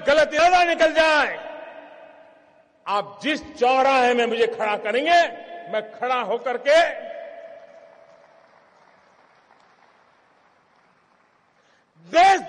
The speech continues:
जो सजा करेगा, वो सजा भुगतने के लिए तैयार हूं।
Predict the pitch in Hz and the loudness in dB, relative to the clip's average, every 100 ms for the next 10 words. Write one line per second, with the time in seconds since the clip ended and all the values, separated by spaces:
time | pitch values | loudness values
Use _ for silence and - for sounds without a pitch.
0 | - - 392 381 - 339 330 311 311 302 | -8 2 4 4 0 2 2 2 4 4
1 | 294 285 247 202 - - - - - - | 4 2 0 -2 -12 -16 -18 -20 -20 -20
2 | - - - 214 247 247 254 294 285 277 | -20 -20 -2 0 0 0 2 2 2 0
3 | - 240 - 262 262 254 254 226 220 196 | -4 -6 -2 -2 0 0 -2 -4 -4 -4
4 | 190 165 | -6 -10